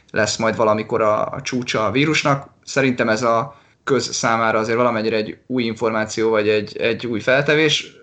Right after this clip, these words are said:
abban a tekintetben, hogy szerintem sokan azt látják, hogy csak romlik, romlik, és a vakcina fogja majd megoldani, de ez, ez fontos, hogy ez nem feltétlenül van így, mert a vakcina később fog jönni, és lehet, hogy már előtte megoldódik, egyszerűen azért, mert túl sokan lesznek fertőzöttek, csomóan immunisok lesznek,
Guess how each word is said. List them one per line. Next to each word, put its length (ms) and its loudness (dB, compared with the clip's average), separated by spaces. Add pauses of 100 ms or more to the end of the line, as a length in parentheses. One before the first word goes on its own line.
(260)
abban 240 2
a 80 0
tekintetben, 720 0
hogy 180 -2
szerintem 220 -10
sokan 260 -4
azt 160 -2
látják, 380 -2
hogy 100 -12
csak 160 -12
romlik, 340 -2
romlik, 320 0
és 200 0
a 200 2
vakcina 380 -4
fogja 220 -4
majd 140 -4
megoldani, 420 0
de 100 2
ez, 220 2 (400)
ez 240 -4
fontos, 500 -2
hogy 80 -2
ez 100 2
nem 160 0
feltétlenül 680 0
van 160 -2
így, 140 0
mert 120 2
a 40 4
vakcina 340 0
később 340 0
fog 180 -10
jönni, 180 2
és 100 -2
lehet, 180 0
hogy 80 -6
már 120 0
előtte 260 0
megoldódik, 540 2
egyszerűen 340 0
azért, 180 0
mert 380 -2
túl 160 0
sokan 240 -2
lesznek 260 0
fertőzöttek, 960 -2
csomóan 340 -8
immunisok 480 -6
lesznek, 520 -4